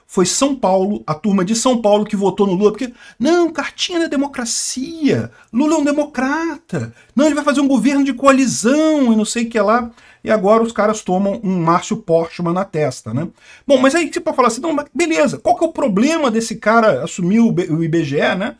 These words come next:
Afinal, ele, ele é um maluco lá de, despirocado, mas enfim, tá cheio de maluco despirocado no governo,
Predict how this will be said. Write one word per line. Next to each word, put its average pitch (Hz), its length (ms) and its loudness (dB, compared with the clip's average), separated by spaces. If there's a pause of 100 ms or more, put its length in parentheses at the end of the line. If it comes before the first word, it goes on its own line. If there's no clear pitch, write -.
(260)
Afinal, 247 500 -4
ele, 233 140 -8 (100)
ele 262 140 0
é 277 40 0
um 240 40 2
maluco 220 500 4
lá 165 200 4
de, 135 180 -2
despirocado, 185 920 0
mas 190 180 0
enfim, 226 460 -2
tá 175 160 -4
cheio 196 180 -8
de 196 60 -4
maluco 180 320 0
despirocado 160 640 -2
no 160 80 -4
governo, 220 560 -4